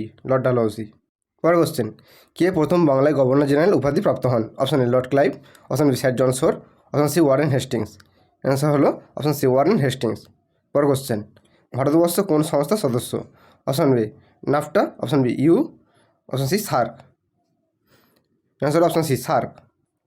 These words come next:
পরের কোশ্চেন, ডলফিন নজ গুরুত্বপূর্ণ বিশাখাপত্তনম বন্দরে? অপশন এ প্রত্নতাত্ত্বিক কেন্দ্র, অপশন বি বন্দরের মাল পারাপারের জন্য রোপওয়ে, অপশন সি জাহাজ শিল্প উন্নতি ও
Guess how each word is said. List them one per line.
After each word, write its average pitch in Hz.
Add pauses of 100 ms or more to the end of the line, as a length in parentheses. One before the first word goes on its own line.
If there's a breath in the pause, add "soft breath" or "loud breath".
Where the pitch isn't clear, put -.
(300)
পরের 175
কোশ্চেন, 147 (480 soft breath)
ডলফিন 156
নজ 120
গুরুত্বপূর্ণ 151 (100)
বিশাখাপত্তনম 139
বন্দরে? 127 (420 loud breath)
অপশন 135
এ - (520 soft breath)
প্রত্নতাত্ত্বিক 135
কেন্দ্র, 165 (380)
অপশন 131
বি 113 (540 soft breath)
বন্দরের 135 (100)
মাল 127
পারাপারের 139
জন্য 160 (220)
রোপওয়ে, 160 (400 loud breath)
অপশন 131
সি 254 (420 loud breath)
জাহাজ 131
শিল্প 147 (120)
উন্নতি 143 (180)
ও -